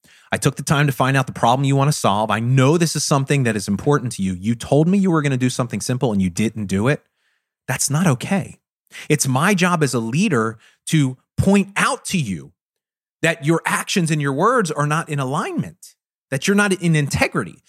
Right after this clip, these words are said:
Now, you might say, "Well, Bob, that, that's a scary thing to do." Well, I, nobody ever said leadership was easy. I just said that it was worthwhile.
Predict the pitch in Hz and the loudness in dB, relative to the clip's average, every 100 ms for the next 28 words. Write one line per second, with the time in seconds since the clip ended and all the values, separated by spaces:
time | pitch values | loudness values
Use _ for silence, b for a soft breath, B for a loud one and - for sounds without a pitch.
0 | b 160 170 269 240 202 165 139 185 123 | b 0 2 2 0 2 0 0 -2 0
1 | 139 - - 165 147 - 131 113 107 95 | -2 -2 -4 -4 -4 -6 -2 -2 -2 -4
2 | 92 196 101 107 101 _ _ - - 104 | -2 -2 0 -2 -6 _ _ -20 -4 -2
3 | 98 131 165 110 92 - 147 120 98 98 | 2 2 4 2 0 0 -2 0 -2 -2
4 | 95 85 80 120 151 85 131 - 123 156 | -4 -8 -6 -4 -2 -4 -10 -6 -2 -2
5 | - 113 98 95 98 95 95 98 95 - | -2 -2 -2 -2 -2 -2 -4 -2 -4 0
6 | 147 233 - - | -2 -2 -6 -12